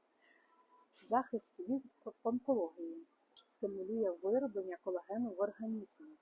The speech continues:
Наші дівчата з цим продуктом, е, позбулися пігментації лиця, а це дуже для нас важливо. І тому, друзі, я вважаю, що профілактика нашого здоров'я —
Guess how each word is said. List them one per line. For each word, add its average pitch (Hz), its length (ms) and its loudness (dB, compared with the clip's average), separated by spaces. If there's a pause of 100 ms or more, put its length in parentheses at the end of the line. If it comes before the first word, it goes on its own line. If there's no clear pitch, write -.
(140)
Наші 233 240 -2
дівчата 202 640 2 (880)
з - 140 -12
цим 208 300 -4
продуктом, 180 760 0 (800)
е, 170 320 2 (200)
позбулися 220 600 4
пігментації 208 880 2
лиця, 175 520 0
а 220 80 -2
це 220 200 2
дуже 233 340 6
для 170 180 0
нас 175 320 -2
важливо. 175 540 -2 (880)
І 220 60 -14
тому, 294 200 8
друзі, 208 420 2
я 233 100 2
вважаю, 240 260 2
що 208 140 -16
профілактика 233 680 0
нашого 190 340 -4
здоров'я — 202 520 0